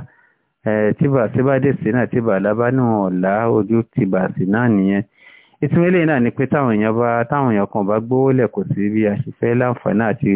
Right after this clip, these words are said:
gbọ́ irú ètò yìí. Táwọn tó wá gbówó lẹ̀ bá gbówó lẹ̀, tí ò bá sẹ́ni tó fẹ́ sọ náà ń kọ́. Eh, táwa náà bá wá rí pé ẹnìkan gbówó lẹ̀, àwa kan dẹ̀ ń sọ. Eh, tí ò bá wá sáwọn tó fẹ́ gbọ́, táwọn èèyàn tan rédíò tí wọ́n ní pé ṣé pro-, program yẹn ni ẹ, mi ní interest.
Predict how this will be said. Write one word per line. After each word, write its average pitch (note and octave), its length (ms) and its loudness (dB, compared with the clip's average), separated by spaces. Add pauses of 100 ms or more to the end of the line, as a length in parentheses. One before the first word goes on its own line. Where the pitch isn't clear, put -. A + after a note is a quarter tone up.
(140)
gbọ́ G#2 220 0
irú G2+ 280 2
ètò B2 240 -2
yìí. F#2+ 220 0 (580)
Táwọn C3 300 0
tó C3 120 -4 (100)
wá B2 260 2
gbówó B2+ 260 0
lẹ̀ A#2+ 140 2
bá G#2+ 180 0
gbówó A#2 300 0
lẹ̀, A2+ 120 2
tí - 140 -4
ò A#2+ 60 0
bá G2 120 0
sẹ́ni G2+ 260 -2
tó G#2+ 100 -6
fẹ́ A2 180 2
sọ - 180 -2
náà B2 200 2
ń G2 100 0
kọ́. C3+ 200 0 (600)
Eh, A2 380 2
táwa A#2+ 320 0
náà B2 160 2
bá G#2 140 0
wá A2 160 2 (120)
rí G#2 100 0
pé C3 160 -4
ẹnìkan A2+ 300 -2
gbówó A#2 300 0
lẹ̀, G#2+ 120 2
àwa G2 140 0
kan A#2 200 -2
dẹ̀ A2 140 0
ń G2+ 100 0
sọ. B2+ 240 -2 (600)
Eh, A2 140 -2
tí - 140 -6
ò D#3+ 80 2
bá A#2 100 2
wá B2 140 2
sáwọn A#2 280 0
tó A2 140 -2
fẹ́ A2 220 0
gbọ́, G#2 440 -2
táwọn C3 260 0
èèyàn G#2 160 2
tan A2+ 160 -2
rédíò B2 260 2
tí G#2+ 100 -2
wọ́n A2 100 2
ní A2+ 80 0
pé A#2+ 120 -2
ṣé - 140 -4
pro-, C3+ 260 2
program D#3+ 380 2
yẹn A#2 160 2
ni A2 60 2
ẹ, A2+ 160 0
mi A2 160 0
ní G#2+ 80 2
interest. A#2 340 0